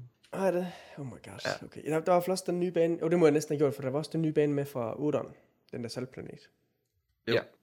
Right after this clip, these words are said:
Speaker 3: Okay.
Speaker 2: Alright. Ah, men altså, du ved, der, det kan noget magisk med Star Wars. Men nok om, nok om Star Wars, fordi det kunne jeg snakke om for evigt. Der har vi lige nogle, øh, nogle korte ting, vi bare lige skal skudt af.
Speaker 3: <laughs>
Speaker 2: Øh, T T Games. Øh, jeg ved ikke, om det, om I ved, hvem det er.
Speaker 3: Nej.
Speaker 2: Dem, der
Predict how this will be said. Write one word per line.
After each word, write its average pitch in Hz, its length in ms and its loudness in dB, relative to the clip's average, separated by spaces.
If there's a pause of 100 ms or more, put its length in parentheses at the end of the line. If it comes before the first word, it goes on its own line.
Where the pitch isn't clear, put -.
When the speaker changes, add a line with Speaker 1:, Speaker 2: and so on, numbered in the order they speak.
Speaker 3:
Okay. 95 200 -20 (600)
Speaker 2:
Alright. 117 300 -2 (680)
Ah, 120 120 -2
men 117 160 -2
altså, 131 200 2
du 139 80 0
ved, 139 140 6
der, 139 380 6
det 135 100 -6
kan 160 120 2
noget 135 200 2
magisk 123 300 0
med - 80 -6
Star - 280 -4
Wars. - 140 -6
Men 120 200 4
nok 160 220 8
om, 175 160 6
nok 160 180 6
om 156 80 8
Star 147 240 6
Wars, 131 200 4
fordi 123 240 -2
det 123 100 -2
kunne 127 120 0
jeg 117 80 -2
snakke 123 220 -2
om 117 120 -2
for 123 120 -6
evigt. 117 260 -4
Der 127 60 4
har 135 60 4
vi 143 60 0
lige 156 80 8
nogle, 139 360 8
øh, 120 80 6
nogle 123 160 4
korte 156 240 4
ting, 147 180 2
vi 127 40 -4
bare 127 160 2 (580)
lige 151 100 2
skal 127 160 2
skudt 120 200 -2
af. 127 140 4 (280)
Speaker 3:
<laughs> 139 320 -4
Speaker 2:
Øh, 113 360 6 (160)
T - 60 0
T 180 280 6
Games. 175 420 4 (440)
Øh, 123 200 2 (100)
jeg 123 80 4
ved 143 60 8
ikke, 139 140 4
om 127 60 4
det, 156 160 2
om 127 100 2
I 127 40 2
ved, 143 120 4
hvem 123 140 2
det 147 100 4
er. 135 120 4 (300)
Speaker 3:
Nej. 113 120 0
Speaker 2:
Dem, 123 140 2
der 123 180 6